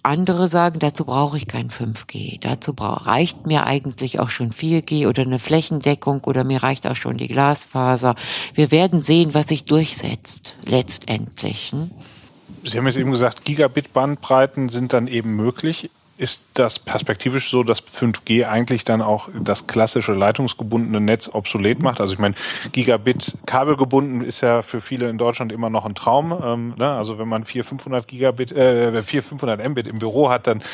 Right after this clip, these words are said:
Speaker 2: ähm, äh, ist man ja, ist man ja schon gesegnet. Ähm, äh, äh,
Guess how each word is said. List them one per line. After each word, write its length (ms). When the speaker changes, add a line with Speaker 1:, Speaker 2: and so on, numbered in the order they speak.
Speaker 2:
ähm, 300
äh, 200
ist 200
man 80
ja, 220
ist 200
man 100
ja 40
schon 140
gesegnet. 580
Ähm, 220
äh, 520
äh, 40